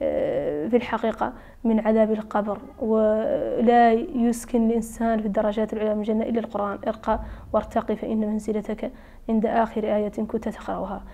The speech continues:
فعلينا أن لا نحرم أنفسنا من هذا الحظ العظيم عند الله سبحانه وتعالى، فعلينا أن نعد برنامج هاد-، هادف ومؤقت لحفظ القرآن،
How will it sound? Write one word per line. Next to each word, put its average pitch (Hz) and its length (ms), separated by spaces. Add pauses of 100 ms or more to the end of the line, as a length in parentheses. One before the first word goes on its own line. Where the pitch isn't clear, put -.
(180)
فعلينا 226 380
أن 214 60
لا 269 100
نحرم 233 300
أنفسنا 208 500 (360)
من 214 100
هذا 214 160
الحظ 208 360
العظيم 202 400
عند 214 180
الله 208 140
سبحانه 196 400
وتعالى، 202 420 (280)
فعلينا 226 500
أن 226 100
نعد 220 300
برنامج 220 600
هاد-، 214 460 (300)
هادف 226 680 (540)
ومؤقت 226 1160 (500)
لحفظ 208 280
القرآن، 196 360